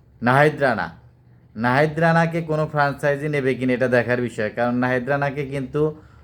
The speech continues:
অনেক, আহ, দল, তারা দল সম্পর্কে জানে না, অনেক দল তার সম্পর্কে জানে না যে আসলে, আহ, তো সেই হিসাবে অনেকে, আহ, এটা একটা হচ্ছে, আহ, জুয়া ধরতে পারে,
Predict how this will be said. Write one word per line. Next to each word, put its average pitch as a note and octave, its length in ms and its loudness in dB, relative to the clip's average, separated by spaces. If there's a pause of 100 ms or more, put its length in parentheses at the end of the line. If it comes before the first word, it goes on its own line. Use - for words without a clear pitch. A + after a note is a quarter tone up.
(280)
অনেক, C3 380 4 (340)
আহ, A2 420 0
দল, C3+ 180 4 (360)
তারা B2 280 2 (360)
দল C#3 220 6
সম্পর্কে C#3 560 -2
জানে B2+ 260 2
না, G2+ 180 -4
অনেক B2+ 300 -4
দল C3+ 160 0
তার C3 240 0
সম্পর্কে D3 580 -4
জানে A#2 240 0
না A2+ 140 -2
যে A2+ 100 -4
আসলে, B2+ 340 -4 (640)
আহ, G#2 180 0
তো A#2+ 80 -8
সেই E3 260 6
হিসাবে E3+ 380 2
অনেকে, D3 500 0 (440)
আহ, G#2+ 160 -2
এটা C3 280 2
একটা C#3+ 280 2
হচ্ছে, C#3 400 0
আহ, G#2 1120 0
জুয়া D#3 160 6
ধরতে D3 300 0
পারে, C3 320 0